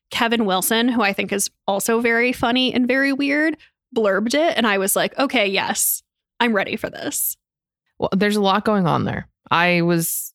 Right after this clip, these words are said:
Speaker 2: reading the description as you were talking, and I was just like, "Boom, boom, boom, boom." There's a lot.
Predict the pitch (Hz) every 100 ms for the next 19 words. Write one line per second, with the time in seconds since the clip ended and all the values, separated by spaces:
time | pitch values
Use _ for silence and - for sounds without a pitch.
0 | _ 175 170 202 208 190 170 160 160 160
1 | 156 147 165 - 170 170 143 147 165 170
2 | 165 156 165 160 156 151 143 143 147 165
3 | 156 151 - 190 156 165 208 165 147 165
4 | 208 175 139 202 185 139 165 170 156 123